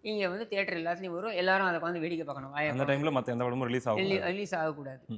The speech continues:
Speaker 1: இது, இது, இது என்ன மாதிரியான ஒரு, அ, எ-, என்னால இ-, இ-, இதை வந்து எப்படி கடந்து போறதுன்னு எனக்கு தெரியல.
Speaker 2: புரியுது. இதுக்கு பின்னாடி அவ்வளோ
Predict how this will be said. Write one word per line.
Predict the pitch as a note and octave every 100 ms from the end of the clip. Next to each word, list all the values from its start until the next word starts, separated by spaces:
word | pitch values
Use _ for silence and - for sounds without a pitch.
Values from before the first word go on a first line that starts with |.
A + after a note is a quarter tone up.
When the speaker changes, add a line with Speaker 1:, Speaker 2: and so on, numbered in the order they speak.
| - _ _ _ _ _ _ _ _ -
Speaker 1:
இது, | A3+ A#3 G#3
இது, | A3+ A#3 A3 G#3
இது | G#3+ G#3+ G#3
என்ன | G#3 A#3+ C4 A#3+ A3 G3+ F#3 F3+ E3+ E3
மாதிரியான | E3 D#3+ D#3+ F3 G3 G3+ G3+ F3+ D#3+
ஒரு, | E3+ E3 D#3 D3 - _ -
அ, | D#3+
எ-, | F3+ F#3+ F3+
என்னால | F#3+ A3 A3 - - -
இ-, | F#3 - G#3
இ-, | G3+ G3
இதை | G3+ G#3
வந்து | G3+ A#3 A#3+ A3+ A3 G#3+ G3+
எப்படி | A3 C4+
கடந்து | A3+ G3+ A3+ G#3+
போறதுன்னு | G#3 G3+ G#3
எனக்கு | F#3+ D3+ C#3
தெரியல. | C#3 B2+ - _ _ _ _ _ _ _ _ -
Speaker 2:
புரியுது. | G2+ F2+ - _ -
இதுக்கு | G#2+ G2 A2+
பின்னாடி | C3+ C#3
அவ்வளோ | A2+ B2 C#3 C3+